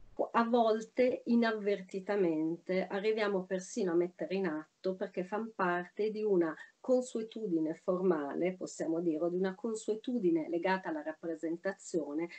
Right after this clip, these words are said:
che non viene, eh, a-, non viene spesso percepita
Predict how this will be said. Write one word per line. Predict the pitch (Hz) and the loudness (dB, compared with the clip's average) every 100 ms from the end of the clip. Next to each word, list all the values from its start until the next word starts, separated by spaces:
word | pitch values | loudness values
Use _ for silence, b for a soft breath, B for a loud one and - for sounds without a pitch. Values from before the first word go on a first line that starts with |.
| B B | B B
che | - 240 226 - _ _ _ _ - - | -2 0 0 -2 _ _ _ _ -14 -2
non | 196 196 | 4 4
viene, | 190 190 185 185 180 - | 6 6 6 4 0 -4
eh, | 190 170 165 160 160 _ _ _ _ | -4 -2 0 -2 -4 _ _ _ _
a-, | - 196 185 _ - | -8 -8 -8 _ 0
non | 196 202 | 2 2
viene | 196 233 202 175 170 | 4 4 6 4 0
spesso | - 196 185 - 175 | -2 0 0 0 -4
percepita | 170 - - 185 202 214 185 - 302 | -4 -8 -8 -10 -6 -6 -4 -4 -4